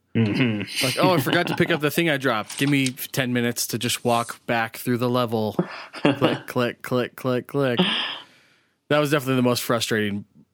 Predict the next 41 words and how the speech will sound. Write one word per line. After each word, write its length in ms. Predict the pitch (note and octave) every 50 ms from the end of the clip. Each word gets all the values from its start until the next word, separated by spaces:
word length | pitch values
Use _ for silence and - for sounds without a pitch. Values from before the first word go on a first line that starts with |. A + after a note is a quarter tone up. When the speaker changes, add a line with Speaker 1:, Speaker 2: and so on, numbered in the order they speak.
| _ _ _
Speaker 1:
Mm. 100 | - A2+
Speaker 2:
like, 260 | G#2+ G#2 G#2+ A2+ - -
part, 480 | - - A#2 G#2+ - - - - - - _ -
arch 340 | - - A#2 A2+ G#2+ - -
of 140 | A#2 G#2+ G2
the 80 | A2 G#2
game 260 | G#2+ G#2+ G#2 G#2 G#2+
or 60 | G#2
whatever, 280 | G#2 G#2 G#2 G#2 G#2 -
act 360 | A#2 A2 G2+ G2 - - -
or 40 | G#2
whatever. 340 | G2 G2 G2 G2 G2 G#2 G2+ - - - - - _ _ _ -
I 60 | D3+
think 140 | F#3+ G3 D#3+
for 100 | F#3+ G3
me, 100 | G3 G3+
the, 100 | F3 D#3
the 340 | C#3 D3 D3 C#3+ C3 A#2+ A#2+ -
hardest 500 | - - D#3+ E3+ E3+ D#3+ - - - - _ _ _ _ _ _ _ -
part 340 | - D3+ D3 E3 E3+ C3+
that 100 | C3 C#3
I 100 | C#3 C#3
was 180 | C3+ C3+ A#2 -
just 160 | C3+ A#2+ -
like, 480 | B2 A2+ A2 A2 G#2 - - - - - - _ _ _ _ - D#3+ E3+
'cause 160 | - G3+ F#3
I, 80 | A3+ A#3
I, 160 | F#3+ F#3+ G3+
we 160 | G3+ A#3 A#3+
looked 180 | A3 G#3 G#3+ E3+
up 80 | D3
hints. 260 | - B2 A#2 A2+ A2+
I, 200 | - - C#3 C3+
I 40 | C3
think 140 | - F3+ E3
we 80 | C#3 C3+
all 140 | B2+ B2+
looked 160 | B2 B2 - B2+
up 100 | A2+ -
hints. 300 | B2 A#2 A2+ A2 - B2
Speaker 1:
Yeah. 220 | A2+ G#2 G2+ -